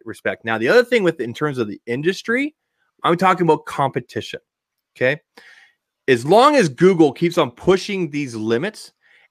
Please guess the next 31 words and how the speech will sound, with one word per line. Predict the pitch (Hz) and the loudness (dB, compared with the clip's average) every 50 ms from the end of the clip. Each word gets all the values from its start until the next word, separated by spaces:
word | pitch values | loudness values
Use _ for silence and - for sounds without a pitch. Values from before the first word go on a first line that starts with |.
| - | -6
and | 123 127 127 127 123 120 | -2 0 0 0 -2 -4
having | - - 139 151 156 170 165 151 135 | -4 -2 -2 0 2 2 0 0 0
these | 135 131 123 113 127 | -2 -2 -2 -4 -4
awesome | - - 131 139 151 - - 139 123 | -4 -2 0 0 0 0 -2 -6 -6
price | 113 - - - 139 143 147 - | -6 -8 -4 0 2 2 0 0
points, | - - - 104 95 90 - - | -6 -8 -6 -6 -6 -6 -10 -6
which | 117 113 - | -6 -2 0
I | 123 | 0
really | 110 110 110 120 143 160 180 180 156 | 0 0 0 2 2 4 4 4 2
hope | 127 131 139 139 135 - | 2 0 0 0 -2 -4
the | 117 110 | -10 -12
seven | - - 139 131 131 127 120 | -8 -4 -4 -4 -2 -2 -2
ninety-nine | 120 117 113 113 110 107 104 | -2 -2 -2 -2 -4 -6 -8
price | - - 113 110 110 | -6 -4 -4 -4 -4
point | - - 113 110 104 | -4 -8 -8 -8 -8
that | 90 - | -10 -10
you | - 104 | -10 -8
talked | - 110 104 101 _ - | -4 -4 -4 -4 _ -6
about | 104 98 - | -6 -4 -4
there | 107 101 104 92 - | -4 -4 -4 -6 -8
is | - 104 101 107 113 | -8 -10 -10 -8 -4
real, | 113 135 135 117 - - - _ _ - - - - - - - _ | 0 2 4 4 2 0 -4 _ _ -20 -20 -20 -20 -20 -20 -20 _
um, | - 127 117 113 113 110 104 104 92 101 _ _ _ _ _ _ _ _ _ _ _ _ _ _ _ _ _ _ _ _ _ _ | 0 2 4 4 4 2 2 0 -4 -6 _ _ _ _ _ _ _ _ _ _ _ _ _ _ _ _ _ _ _ _ _ _
we | 123 120 127 143 160 | -6 0 2 4 6
will | 170 180 190 180 | 6 8 6 6
see | 180 - - 165 151 147 143 147 - _ _ _ _ _ - | 4 2 0 0 0 2 0 -2 -6 _ _ _ _ _ -4
the | 139 - - | -4 -2 0
Apples | 131 131 131 - - 156 151 135 | 0 0 0 2 2 2 2 2
and | 147 139 | 2 0
the | 139 131 | 0 -2
Googles | 117 139 202 220 175 135 113 98 90 - - - | -2 -2 -2 2 4 4 4 2 2 -4 -8 -20